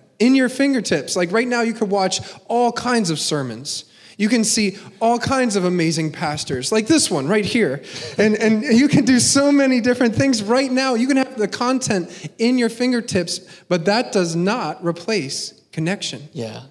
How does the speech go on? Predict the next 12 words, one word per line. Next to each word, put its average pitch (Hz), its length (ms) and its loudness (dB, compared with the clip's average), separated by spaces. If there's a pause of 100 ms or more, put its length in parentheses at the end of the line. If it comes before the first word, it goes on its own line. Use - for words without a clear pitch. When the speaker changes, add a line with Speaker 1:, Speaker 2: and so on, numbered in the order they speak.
Speaker 2:
and 143 100 -2
that, 170 180 -4
that 147 280 0
is 131 140 -4
important, 123 580 -4
because 123 400 -4
we 135 160 -2
have 156 300 -4
to 160 100 -2
know 143 320 0
how 131 240 -2
to, 117 240 -4